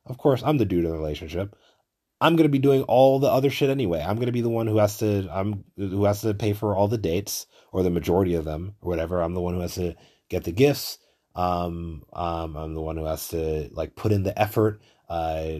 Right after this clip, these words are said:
of, of, like, of, like, asking and being rejected and, like, doing all, I have to risk all of those things, right? Um, not risk, but, like, I have to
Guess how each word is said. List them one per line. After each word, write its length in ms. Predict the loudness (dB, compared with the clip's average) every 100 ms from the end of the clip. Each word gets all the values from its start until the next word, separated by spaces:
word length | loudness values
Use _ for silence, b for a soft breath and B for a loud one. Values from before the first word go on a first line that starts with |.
| -10
of, 540 | -6 -4 -4 -6 -12 -8
of, 160 | -8 -4
like, 360 | -4 -4 -8 _ _ _ -10
of, 140 | -6
like, 340 | -4 -4 -8 -16 -4
asking 800 | -2 -2 -2 0 2 2 0 -4 _ _
and 180 | -10 -6
being 240 | -4 -4
rejected 800 | -6 -2 0 0 0 0 0 -6 _ _
and, 160 | -8 -6
like, 200 | -6 -2
doing 240 | -2 0
all, 140 | -4 -8 B B 0
I 120 | 2
have 200 | 2 0
to 100 | 0
risk 300 | 0 0 0
all 220 | 4 4
of 100 | 2
those 260 | -4 -4 -8
things, 500 | -10 -10 -10 -12 _ _ _ -12
right? 320 | -6 -6 -6 _ _ _ _ _ _ _ _ _
Um, 340 | -2 -2 -2 -2
not 220 | -2 2
risk, 300 | 0 -2 -6
but, 120 | -6
like, 200 | -4 -6
I 100 | -4
have 260 | 0 0 0
to 180 | -2